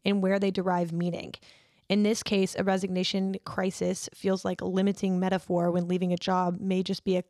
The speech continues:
collateral to deeper realignment in American work life." So it's literally, and, and it also says things like,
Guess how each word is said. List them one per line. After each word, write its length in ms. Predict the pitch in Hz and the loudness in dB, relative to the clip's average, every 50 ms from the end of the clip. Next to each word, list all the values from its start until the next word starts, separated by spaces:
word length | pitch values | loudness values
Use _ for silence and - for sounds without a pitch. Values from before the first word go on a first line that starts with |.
| _ - - | _ -20 -16
collateral 800 | - - - 190 185 185 196 220 220 214 196 180 175 180 202 233 | -12 -8 -6 -2 0 0 0 2 2 2 4 4 4 2 2 0
to 160 | - - - 202 | -4 -4 -6 -4
deeper 440 | 175 - 202 208 - - 233 226 | -2 0 0 0 2 2 2 2
realignment 640 | 208 202 196 190 185 180 185 185 196 196 185 180 180 | 2 2 2 2 2 0 0 0 2 2 2 0 0
in 140 | - - 185 | 0 0 0
American 460 | 180 180 175 175 175 - - 170 165 | 2 2 2 2 2 0 -2 -2 0
work 240 | 165 175 175 - - | 2 2 0 0 0
life." 360 | 170 165 - - - - - - - - - - - - - - - | -2 -4 -4 -4 -8 -10 -16 -20 -20 -20 -20 -20 -20 -20 -20 -20 -14
So 300 | - - - 240 220 - - | -8 -4 0 0 0 0 -2
it's 340 | - 233 220 208 - - | -2 -2 -2 -2 -2 0
literally, 400 | - 247 262 277 294 269 254 233 - - - - | 0 2 2 4 4 4 4 4 2 0 0 0
and, 200 | - 233 220 175 | 0 2 2 4
and 120 | 220 226 | 4 4
it 120 | 220 208 | 4 4
also 260 | 220 220 220 - 233 220 | 4 2 2 2 0 0
says 340 | - - 208 208 214 196 | 0 0 2 2 2 0
things 320 | - - 208 202 196 196 196 | 0 0 0 0 0 0 2
like, 240 | 202 185 185 - | 2 2 2 0